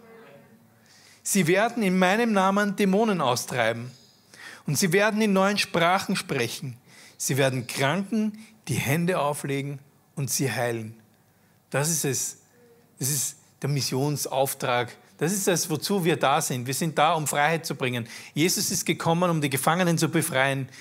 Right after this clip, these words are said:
gebrochene Herzen zu heilen. Und jetzt möchte er es durch dich machen. Er möchte durch dich wirken. Er möchte durch dich noch mehr Wirkungsgrad haben auf dieser Erde. Er braucht dich und mich, ja?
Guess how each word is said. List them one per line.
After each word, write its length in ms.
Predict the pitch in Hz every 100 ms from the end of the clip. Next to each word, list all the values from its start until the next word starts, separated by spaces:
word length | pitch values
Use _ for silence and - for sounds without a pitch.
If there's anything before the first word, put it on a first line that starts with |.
| -
gebrochene 440 | - 156 180 185 160
Herzen 380 | 151 147 156
zu 160 | - 139
heilen. 340 | 131 127 123 - - -
Und 120 | 147
jetzt 180 | 180 175
möchte 240 | 175 170
er 40 | 185
es 100 | -
durch 220 | 190 -
dich 220 | 160 143
machen. 240 | 131 117 151
Er 60 |
möchte 260 | 170 170 170
durch 260 | 202 202
dich 240 | - 147 139
wirken. 360 | 123 - 113 - - -
Er 80 | 156
möchte 420 | 196 196 190 170 - - - -
durch 280 | 202 220 220
dich 380 | - 214 - 170
noch 240 | 185 -
mehr 180 | 175 165
Wirkungsgrad 720 | 190 185 143 - 123 127 110
haben 200 | 120 113
auf 140 | -
dieser 280 | - 123 131
Erde. 340 | 117 123 131 - _ _ _ _ _
Er 120 | 151 147
braucht 400 | 143 220 - 156
dich 200 | 131 139
und 140 | 123
mich, 300 | 113 113 -
ja? 180 | 143